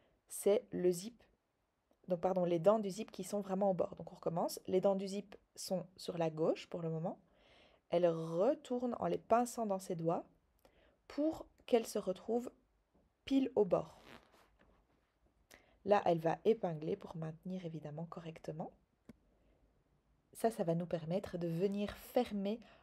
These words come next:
l'encolure au niveau du dos. Donc vous allez continuer à épingler jusqu'à la, euh, couture d'épaule, là où on s'était arrêté la fois passée. Donc on avait déjà fermé le devant.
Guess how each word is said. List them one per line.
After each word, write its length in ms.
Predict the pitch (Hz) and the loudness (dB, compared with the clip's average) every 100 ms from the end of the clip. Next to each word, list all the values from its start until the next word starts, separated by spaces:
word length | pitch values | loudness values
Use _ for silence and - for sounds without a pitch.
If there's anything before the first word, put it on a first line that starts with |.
| _ | _
l'encolure 560 | 190 214 240 220 214 214 | 2 2 4 2 2 0
au 60 | |
niveau 220 | 190 175 190 | 0 0 -2
du 140 | 170 | -4
dos. 260 | 160 170 254 _ - | -6 -6 -8 _ -8
Donc 160 | 170 | -8
vous 140 | 170 170 | -4 0
allez 320 | 170 175 180 - | 0 0 -4 -8
continuer 480 | - 285 - 247 208 | -8 -8 -6 0 4
à 80 | 180 | 4
épingler 520 | 175 180 170 180 196 - - _ | 2 -4 -2 -2 -4 -10 -20 _
jusqu'à 460 | 190 240 277 - 196 | -4 -2 0 0 2
la, 220 | 190 - _ _ _ _ | 2 -2 _ _ _ _
euh, 380 | 175 165 165 165 165 | -8 -6 -6 -8 -2
couture 380 | 294 - 262 | -4 2 2
d'épaule, 480 | 208 196 - 175 302 - _ _ - _ - | 2 0 2 0 0 -4 _ _ -20 _ 0
là 140 | 170 | 2
où 60 | 175 | 2
on 80 | |
s'était 260 | 170 175 170 | -2 -4 0
arrêté 340 | 175 165 165 | 0 0 0
la 120 | 226 175 | 2 2
fois 180 | - | 0
passée. 400 | 170 160 160 - - - _ _ _ _ | -4 -4 -4 -4 -4 -14 _ _ _ _
Donc 160 | - | -14
on 60 | 151 | -12
avait 160 | 151 147 | -12 -10
déjà 240 | 156 175 | -6 -6
fermé 280 | - 180 170 | -6 -6 -4
le 140 | 170 | -2
devant. 340 | 151 147 151 | -4 -6 -6